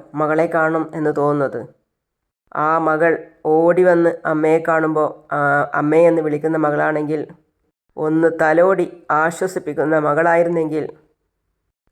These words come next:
ആ, ഒരു കുഴപ്പവും ഇല്ലായിരുന്നേനെ.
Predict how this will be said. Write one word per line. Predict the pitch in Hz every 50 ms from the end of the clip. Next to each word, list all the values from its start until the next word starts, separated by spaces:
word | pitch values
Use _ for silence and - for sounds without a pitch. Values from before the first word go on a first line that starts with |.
| _ _ - -
ആ, | 156 151 151 147 139 131 127 - - -
ഒരു | - 160 156 165
കുഴപ്പവും | 160 160 160 160 160 160 160 160 175 185 190 185 -
ഇല്ലായിരുന്നേനെ. | 156 147 147 147 139 139 139 139 139 135 123 127 143